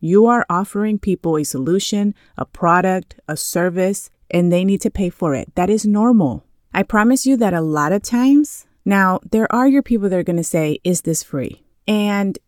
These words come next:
quite frankly, for me, there's a lot of free things, but honestly, I have never came across anything that was free that has completely changed my life. I've never came across anything that was free that has completely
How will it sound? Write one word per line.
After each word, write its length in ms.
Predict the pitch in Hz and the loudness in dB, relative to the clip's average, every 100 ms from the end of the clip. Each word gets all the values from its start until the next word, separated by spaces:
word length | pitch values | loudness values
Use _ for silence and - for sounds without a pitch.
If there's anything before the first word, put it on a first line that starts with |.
| _ | _
quite 340 | 277 196 - | -2 -2 -2
frankly, 580 | - 214 202 196 190 190 | -6 0 0 0 0 -2
for 220 | - 156 | 0 0
me, 480 | 156 160 170 180 202 | 2 2 0 -4 -6
there's 280 | 208 311 359 | 0 2 2
a 80 | 302 | 2
lot 280 | 214 185 | 2 0
of 80 | 202 | -2
free 280 | - 226 226 | -2 -2 -2
things, 560 | - 240 240 247 254 190 | 0 0 2 0 -2 -6
but 300 | - 196 190 | -2 -2 0
honestly, 640 | 202 240 262 - 277 285 - _ | 0 2 0 0 0 0 -2 _
I 100 | 262 | -2
have 300 | 339 339 277 | 0 -2 0
never 420 | 202 185 196 208 | 0 0 0 0
came 300 | 202 208 175 | -2 -4 -4
across 540 | 175 - 170 139 139 - - | -4 -4 -2 -2 -4 -8 -6
anything 540 | 180 208 233 254 247 | -2 -2 0 2 2
that 200 | 202 185 | 2 0
was 200 | 160 147 | -2 -4
free 640 | - - 147 170 247 285 - | -8 -4 -2 0 0 -2 -6
that 200 | - 180 | -2 -2
has 260 | 165 190 180 | 0 -2 -4
completely 1400 | - 185 180 - 180 175 180 190 214 208 220 233 240 - _ | -4 -2 -2 -4 -2 2 4 6 4 2 0 0 -2 -8 _
changed 480 | - 202 170 170 170 | -6 -2 -2 -2 -2
my 120 | 147 | -2
life. 420 | 135 58 - _ - | -2 -6 -14 _ -2
I've 180 | 185 | -2
never 320 | 180 208 226 247 | 0 -2 0 0
came 220 | 254 233 | 2 0
across 340 | 214 226 175 | 2 0 0
anything 400 | 170 185 196 202 | -2 -2 -2 -2
that 140 | 185 - | 0 -2
was 160 | 165 | -4
free 420 | - 175 175 202 | -4 -2 0 2
that 200 | 190 165 | 0 -2
has 260 | 160 170 165 | -2 -6 -6
completely 1000 | - 170 160 170 170 185 - 208 214 | -4 -4 -4 -4 -2 -2 0 0 0